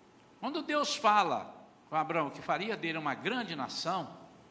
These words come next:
e que a descendência dele seria abençoada, abençoadora e abençoada, seria muito grande. Deus sabia que Sara, Sarai, era estéril. E ele também sabia,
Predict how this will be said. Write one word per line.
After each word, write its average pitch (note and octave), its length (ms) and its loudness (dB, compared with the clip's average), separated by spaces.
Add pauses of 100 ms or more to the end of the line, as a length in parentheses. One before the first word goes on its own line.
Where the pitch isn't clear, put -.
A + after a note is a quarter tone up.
(1500)
e D3+ 100 -8
que D#3 480 -6
a D3+ 80 2
descendência G3 840 -2
dele F3 240 0
seria E3+ 340 -2
abençoada, C#3+ 680 0
abençoadora C#3 760 -4
e A2 100 -6
abençoada, B2+ 480 -4
seria G#3 260 -8
muito F#3+ 180 -8
grande. D#3 400 -4 (1600)
Deus C4 320 2
sabia B3 720 0 (120)
que F3 120 -6
Sara, A#3 640 2 (200)
Sarai, D#3 560 0 (840)
era G3+ 220 0
estéril. A3+ 640 -2 (720)
E F#3 160 0
ele C#4+ 200 2
também A3+ 360 0
sabia, D#3 500 -4